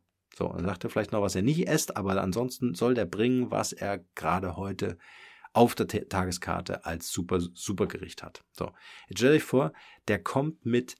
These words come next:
fünfzehn Tellern an. Und ihr sagt, äh, und er sagt zu euch, "Hey, äh, such dir eine aus, sind alle geil."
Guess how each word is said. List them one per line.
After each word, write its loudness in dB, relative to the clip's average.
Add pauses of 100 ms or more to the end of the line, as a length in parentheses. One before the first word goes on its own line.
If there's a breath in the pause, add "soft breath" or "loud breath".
(140)
fünfzehn 4
Tellern 0
an. -12 (960)
Und -2
ihr 2
sagt, 2
äh, 0
und -2
er 2
sagt 0
zu 0
euch, 2
"Hey, 0 (640 loud breath)
äh, -2
such -4
dir 0
eine 0
aus, -2
sind -6
alle 2
geil." 0